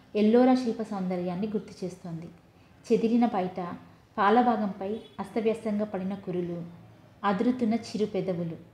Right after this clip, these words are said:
కొన్ని లిప్తల పాటు అతని గుండె లయ తప్పింది. తమకంగా ఆమె పక్కనే కూర్చున్నాడు. దూరంగా సముద్రపు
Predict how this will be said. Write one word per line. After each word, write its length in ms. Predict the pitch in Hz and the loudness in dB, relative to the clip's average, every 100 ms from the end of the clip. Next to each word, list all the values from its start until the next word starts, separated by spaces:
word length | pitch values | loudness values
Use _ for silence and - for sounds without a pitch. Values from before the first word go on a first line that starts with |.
| - _ _ - - - | -20 _ _ -20 -20 -10
కొన్ని 200 | - 214 | -2 2
లిప్తల 340 | 220 208 - 240 | 2 0 0 -2
పాటు 400 | 233 196 208 240 - | 0 -6 -4 -6 -6
అతని 220 | 202 196 190 | -4 -4 -4
గుండె 420 | 190 202 220 277 | -2 0 0 0
లయ 200 | 214 190 | 0 0
తప్పింది. 480 | 190 190 170 165 - - - - - - - | -2 -6 -8 -10 -12 -20 -20 -20 -20 -14 -4
తమకంగా 640 | 208 233 240 208 196 190 190 - 208 | 0 0 0 -2 -2 -4 -6 -10 -4
ఆమె 160 | 214 | -2
పక్కనే 360 | 208 196 214 247 | -2 -4 0 0
కూర్చున్నాడు. 640 | 254 208 - 180 165 160 - _ _ _ - | 0 -6 -6 -6 -6 -10 -16 _ _ _ -8
దూరంగా 460 | 180 233 247 220 240 | -2 2 4 2 0
సముద్రపు 580 | 208 185 185 185 190 | -4 -6 -4 -6 -8